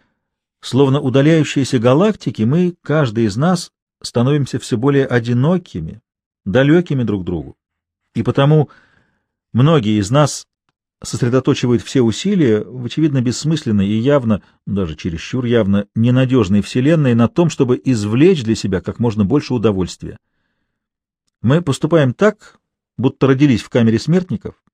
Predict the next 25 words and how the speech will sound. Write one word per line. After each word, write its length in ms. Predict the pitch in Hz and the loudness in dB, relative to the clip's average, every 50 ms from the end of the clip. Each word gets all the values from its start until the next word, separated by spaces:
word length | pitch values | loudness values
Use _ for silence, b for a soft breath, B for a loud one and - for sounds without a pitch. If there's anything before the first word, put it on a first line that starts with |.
| _ _ _ _ _ _ _ _ | _ _ _ _ _ _ _ _
будто 260 | - - 139 - - 147 | -10 -10 -8 -4 -2 0
нас 240 | 147 147 135 - | 0 0 -2 -4
приговорили 680 | - - 135 147 143 147 160 170 180 180 156 120 98 92 | -6 0 0 0 2 2 2 2 4 4 2 2 0 -2
к 100 | - - | -4 -6
эпохе 320 | - - 131 113 - 123 | -4 -2 -2 -2 -2 -4
опасности, 920 | - - 123 120 - - 160 175 160 - - 151 139 131 - _ _ 113 | -4 -2 -4 -2 0 0 2 2 2 0 -4 -6 -8 -8 -10 _ _ -12
к 80 | - - | -6 -2
неотвратимой 600 | 120 131 127 - 127 135 127 - 151 143 139 120 | 0 0 0 0 0 -2 0 0 0 0 0 -2
всеобщей 400 | - - 135 131 127 - - 127 | -2 0 0 0 0 0 -4 -6
гибели, 520 | 117 104 120 160 170 143 147 139 135 123 b b b b b b b b b b b b b | -6 -2 -2 -2 0 2 2 2 2 0 b b b b b b b b b b b b b
к 60 | - | -6
существованию, 760 | - - 143 - - 147 - 131 131 139 156 156 156 147 135 | 0 0 0 2 2 0 2 2 2 4 4 4 4 2 0
в 40 | - | 0
котором 320 | - - - 131 127 117 | -2 0 0 2 0 0
только 300 | - - 156 147 131 - | 2 2 0 2 2 2
и 60 | 135 127 | 2 2
есть 280 | 127 151 185 180 - | 4 2 2 0 0
примечательного, 680 | - 147 147 151 143 - 156 143 - 135 120 120 110 104 | 0 0 0 0 2 2 0 0 2 0 0 0 -2 -2
что 320 | - - 123 117 120 - - _ _ _ | -2 -2 0 0 0 -2 -6 _ _ _
его 220 | 101 107 113 120 | -4 -2 -2 -2
смехотворная 680 | 110 - 123 113 104 117 - - 139 143 135 123 123 | -2 0 -2 -2 -2 -2 -2 0 0 2 2 2 0
скоротечность 800 | 113 - - 131 123 123 117 - 175 175 170 - 139 117 - - b b b b b b b b b b | -2 -2 -2 0 0 0 2 2 0 0 0 0 -2 -4 -4 -6 b b b b b b b b b b
и 120 | 113 113 | 0 2
на 100 | 123 123 | 2 2
финише 440 | - - 175 160 139 - - 98 | 2 2 2 2 2 0 -2 -4